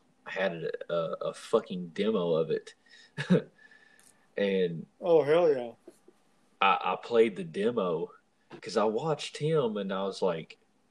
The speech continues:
Speaker 1: "He's just fucking just sneaking around tranking bitches and then fucking judo chopping these
Speaker 2: Man,
Speaker 1: motherfuckers."
Speaker 2: I remember demos. <laughs> You
Speaker 1: <laughs>
Speaker 2: used to actually be able to buy demos that had, like,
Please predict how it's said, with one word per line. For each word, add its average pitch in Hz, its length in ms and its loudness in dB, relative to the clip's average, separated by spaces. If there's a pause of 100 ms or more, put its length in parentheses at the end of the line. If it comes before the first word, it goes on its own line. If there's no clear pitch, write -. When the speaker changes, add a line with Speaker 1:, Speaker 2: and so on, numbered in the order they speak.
(160)
Speaker 1:
"He's 175 340 -10
just - 380 -16
fucking 185 400 -6
just - 320 -10
sneaking 175 380 -4
around 135 440 -2
tranking 110 600 -4
bitches 95 420 -4
and 95 100 -10
then 101 300 -6
fucking 107 320 -4
judo 143 380 -2
chopping 107 460 -2
these 92 200 -10
Speaker 2:
Man, 98 140 2
Speaker 1:
motherfuckers." 92 680 -2
Speaker 2:
I 160 120 6
remember 160 600 2
demos. 175 840 4 (100)
<laughs> - 120 -10
You - 1160 2
Speaker 1:
<laughs> - 0 -
Speaker 2:
used 202 420 0
to 185 100 0
actually 180 420 -2
be 165 120 -6
able 156 400 0 (400)
to 147 100 -2
buy 151 440 0
demos 139 640 -4
that 131 140 -8
had, 139 240 -4
like, 127 320 -4